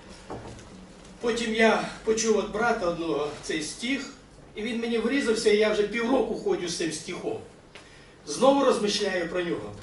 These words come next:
А стих дуже інтересний. В Єремії, двадцять дев'ятий розділ, одинадцятий вірш. «Бо тільки я знаю наміри, які маю щодо вас, говорить Господь. Наміри на благо,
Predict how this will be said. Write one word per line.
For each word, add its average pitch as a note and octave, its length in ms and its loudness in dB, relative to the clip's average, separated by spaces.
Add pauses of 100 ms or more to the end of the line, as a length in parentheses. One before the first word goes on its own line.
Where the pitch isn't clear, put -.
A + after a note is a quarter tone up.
(440)
А G#3+ 100 -2
стих D#4+ 260 6
дуже C#4+ 180 2
інтересний. F3 800 2
В G3+ 100 -6
Єремії, A#3+ 500 4
двадцять G3+ 380 2
дев'ятий G3+ 440 4
розділ, F3 400 4
одинадцятий G3+ 500 0
вірш. E3+ 360 -2 (2250)
«Бо A3 100 6
тільки C4+ 320 0
я A#3+ 240 4
знаю D3+ 520 -2
наміри, B2+ 500 -4 (460)
які G3 340 0
маю G#3+ 440 2 (100)
щодо F3+ 380 -2
вас, - 360 -4 (340)
говорить D#3 360 -2
Господь. - 400 -6 (380)
Наміри B3+ 680 4
на G3 160 2
благо, G#3+ 500 6